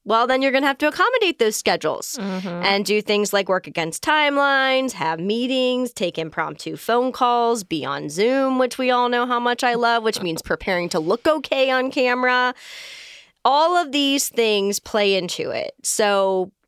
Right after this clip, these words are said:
Speaker 1: in theory, you can work when you feel like it. Doesn't really work out that way. On the other side,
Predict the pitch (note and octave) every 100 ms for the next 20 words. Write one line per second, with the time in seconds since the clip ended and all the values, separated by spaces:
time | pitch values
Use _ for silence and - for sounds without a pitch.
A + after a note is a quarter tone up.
0 | _ _ C#4 A#3+ - C5+ B4+ C#4+ B3 A3+
1 | G3+ F#3+ G3 F#3 - F#3 F3 E3+ F3+ F3
2 | - - A3+ A#3 G3+ G#3 G3 F3+ E3 C#3+
3 | C#3 - - - - - _ _ - A#3+
4 | C4 C4+ C4+ B3+ C4 A#3+ A#3 A3+ G#3+